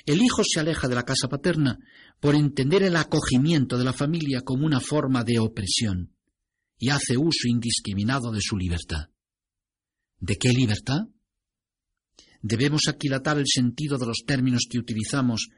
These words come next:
para no caer en confusiones que adulteran la vida espiritual. El hijo ejercita una libertad de maniobra. Maniobra a su antojo.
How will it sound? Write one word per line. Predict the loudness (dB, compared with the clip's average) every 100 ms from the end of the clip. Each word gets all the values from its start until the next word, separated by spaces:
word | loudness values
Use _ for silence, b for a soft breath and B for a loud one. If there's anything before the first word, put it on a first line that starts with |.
| b b b
para | -4 0
no | 2 0
caer | 0 2 2
en | 2 0
confusiones | 2 0 0 -4 0 0 0 -2
que | -2
adulteran | -2 -2 -4 0 2 2 -2
la |
vida | -2 -2 -4
espiritual. | -6 -8 -12 -10 -12 -12 _ _ _ _ _ _ _ _ _ _
El | -2 0
hijo | 2 2
ejercita | 2 0 -2 -2 -2 0
una | 2 2 2
libertad | 2 2 0 0 0
de | 2
maniobra. | 4 4 4 2 -4 -12 _ _ _ _ _ B B
Maniobra | 4 6 6 6 4
a |
su | 4 4
antojo. | 4 2 -2 -6 -12